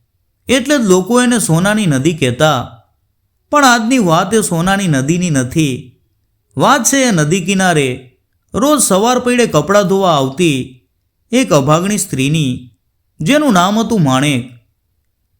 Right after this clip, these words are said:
માણેકને હજી તો ત્રીસ વર્ષ પણ માન પૂરા થયા હશે, પણ એનું શરીર અને ચહેરો જોઈને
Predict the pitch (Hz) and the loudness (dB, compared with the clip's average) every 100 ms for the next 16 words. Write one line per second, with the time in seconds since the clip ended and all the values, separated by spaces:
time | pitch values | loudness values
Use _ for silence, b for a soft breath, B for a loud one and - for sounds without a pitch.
0 | - 220 294 294 254 233 175 240 254 214 | 0 2 2 0 0 0 2 0 0 0
1 | 165 190 190 226 208 - 208 165 190 170 | 0 -2 0 -2 -2 -2 -2 0 0 -2
2 | 135 139 165 175 170 160 160 156 120 - | 0 0 0 0 0 0 0 -2 -4 -8
3 | - _ _ _ _ _ _ _ 294 302 | -20 _ _ _ _ _ _ _ 2 2
4 | 285 277 - 160 190 220 214 202 151 151 | 2 0 0 0 0 0 0 -2 0 0
5 | 180 180 131 131 151 151 123 - - | 0 0 0 -2 0 -2 -4 -10 -20